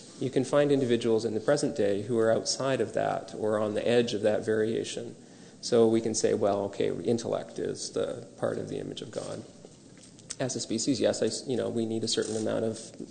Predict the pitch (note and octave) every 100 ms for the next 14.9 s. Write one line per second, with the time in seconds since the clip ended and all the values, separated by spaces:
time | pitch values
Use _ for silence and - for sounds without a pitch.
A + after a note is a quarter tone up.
0 | - - A2+ G#2+ A2 A2+ G#2+ - G#2+ -
1 | G#2 - - A#2 G#2+ A2+ A2+ A#2 A2+ A2
2 | A#2 A2+ - - G#1 - - A#1 A#1 -
3 | - - - - - - - A2+ B2+ A#2
4 | A#2 A#2 A2+ A2+ A2+ A2+ A#2 A2+ - A#2
5 | G#2+ - G#2 G#2+ A2 G#2+ G#2+ G#2+ G#2 A2
6 | G#2+ - - C3 A#2 - - - A#2 A2+
7 | A2+ A2 A2 - - - - C3 B2 A2
8 | G#2+ - - A2 - G#2+ A2 A2 G#2 G2
9 | G#2+ - A2 A2 A2 A2 A2 - A2 G#2+
10 | G#2+ - - A2 G#2 A2+ B2+ - - -
11 | - - - - - - C#3 B2 A#2+ -
12 | - - C#3+ E3+ F#3 - C#3+ C#3 A#2 A#2
13 | A#2 A2+ A2+ A2 A2+ A#2 A2 G#2+ G#2+ -
14 | A2 A2 B2+ C#3+ - G#2+ G#2+ B2+